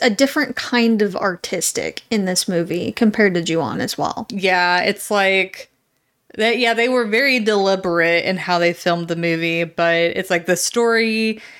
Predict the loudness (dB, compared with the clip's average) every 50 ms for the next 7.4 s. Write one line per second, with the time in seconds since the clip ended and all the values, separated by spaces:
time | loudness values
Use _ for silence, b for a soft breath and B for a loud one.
0 | B B B -4 -2 0 2 2 2 0 0 -2 -4 -2 -2 0 2 2 2 2
1 | 2 2 2 2 0 0 -2 -4 -6 -10 -12 -14 -14 -14 -14 -10 -6 -4 -2 -2
2 | 0 0 -2 -2 -2 -2 0 0 2 2 2 2 2 2 2 2 0 -2 -2 -4
3 | -2 0 0 0 0 -2 -4 -6 -4 -2 0 0 0 -2 -4 -6 -8 -4 -2 -2
4 | 0 0 0 0 2 2 2 0 0 -2 -2 0 0 2 2 2 2 2 2 0
5 | 0 0 -2 -4 -4 -2 -2 0 2 2 4 4 4 2 2 2 2 0 0 0
6 | -2 -4 -2 -2 -2 -2 -2 -2 -2 -2 -2 -4 -6 -6 -4 0 0 2 2 2
7 | 2 2 2 0 0 -4 -6